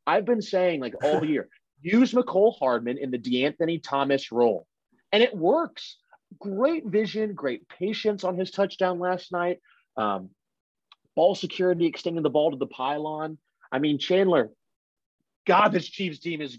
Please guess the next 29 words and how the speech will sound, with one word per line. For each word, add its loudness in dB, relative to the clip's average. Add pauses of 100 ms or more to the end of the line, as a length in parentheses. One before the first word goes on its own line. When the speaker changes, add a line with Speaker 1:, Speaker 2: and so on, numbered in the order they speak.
(140)
Speaker 1:
good. 6
And -4 (880)
a 0 (240)
few 2
months 0
ago, 4 (680)
we -4
were 0
like, 0
"This -2
team 0
stinks." -2 (320)
It -16
just -8
shows -4
that, -2
Speaker 2:
Yeah. -2
Speaker 1:
uh, -8 (840)
you -18
know, -8 (400)
it -10
shows 0
that -6
it's -10
a -8
testament -4 (160)
to -6
the -4
leadership 2